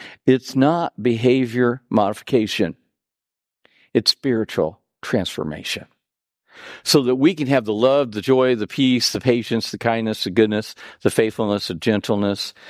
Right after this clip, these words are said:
the self-control that we should have, the fruit of the Spirit, because the Spirit living inside of us, the transformation. You see, it's God is the one who draws me.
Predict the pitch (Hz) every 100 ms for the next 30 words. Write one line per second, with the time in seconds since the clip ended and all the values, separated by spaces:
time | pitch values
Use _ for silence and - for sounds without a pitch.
0 | - - - _ _ _ - 110 - 104
1 | 104 - - 98 - 110 95 95 101 117
2 | _ _ _ _ _ _ _ _ _ _
3 | _ _ _ _ _ - 107 - 95 -
4 | 127 120 104 82 80 - - - 104 -
5 | 131 123 92 87 - 151 143 95 85 -
6 | 107 87 90 - 113 98 90 - _ _
7 | 95 95 85 85 - 82 - 87 80 78
8 | 98 73 - - - _ - _ _ _
9 | _ - 98 - 90 90 98 90 101 98
10 | - - - - _ _ _ _ _ _
11 | - - - - - 175 160 156 135 -
12 | 139 127 123 139 151 123 113 110 98 107
13 | 98 104 104 101 85 95 98 107 110 104
14 | - 87 87 92